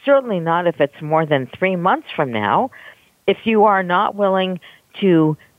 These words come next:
deliver something in an interim basis. So many, many organizations got really stuck in the idea of project manager as working the Gantt chart.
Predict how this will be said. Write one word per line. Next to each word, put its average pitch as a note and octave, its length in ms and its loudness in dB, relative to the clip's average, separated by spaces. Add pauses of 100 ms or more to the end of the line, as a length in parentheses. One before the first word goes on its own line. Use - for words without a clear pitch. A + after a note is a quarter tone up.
deliver G#3 460 2
something F#3 560 -4 (100)
in D#3+ 160 -2
an C#3+ 160 -4
interim G3 540 -2
basis. - 460 -6 (600)
So F3+ 400 4 (460)
many, A#3 560 -4
many A#3 400 -4
organizations E3+ 880 -2
got D3 240 -2
really F#3+ 280 -4 (120)
stuck G3 320 -2
in D#3+ 180 -2
the D3+ 140 -4
idea D#3+ 400 0
of C#3 140 -4
project A3 420 -4
manager D3 520 0 (380)
as D#3+ 220 2
working F3+ 500 -2
the D#3+ 80 -2
Gantt C#3+ 320 -4
chart. - 300 -6